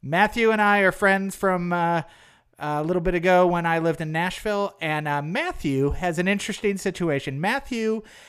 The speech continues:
as of this recording, two days ago, he posted up a, a funny video, or a video. Uh, look at me, how old I am, you know, little Gen Xer over here. A video, a funny video. Uh, j-, this video that had,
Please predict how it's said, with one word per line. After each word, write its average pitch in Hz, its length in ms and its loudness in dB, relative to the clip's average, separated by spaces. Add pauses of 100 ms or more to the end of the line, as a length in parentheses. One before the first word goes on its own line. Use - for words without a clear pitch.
(200)
as 156 220 0
of 151 220 -4
this 220 240 -2
recording, 156 440 0
two 311 280 2
days 226 320 2
ago, 120 380 -2
he 151 120 -4
posted 185 420 4
up 170 280 4
a, 143 500 4
a 160 80 -6
funny 202 340 0
video, 156 520 2 (360)
or 151 160 4
a 185 200 6
video. 147 460 4 (120)
Uh, 147 460 4 (360)
look 160 140 -2
at 160 60 2
me, 147 220 -2
how 143 200 2
old 143 240 2
I 139 140 2
am, 139 240 0 (200)
you 151 140 -6
know, 143 380 -6
little 156 160 0
Gen 151 240 -2
Xer 147 400 -2
over 139 120 -2
here. 143 160 -2 (300)
A 160 80 4
video, 214 380 8
a 226 200 2
funny 269 300 0
video. 247 440 0
Uh, 170 200 2 (160)
j-, 170 220 -2
this 180 260 0
video 165 540 6 (280)
that 156 260 4
had, 165 580 6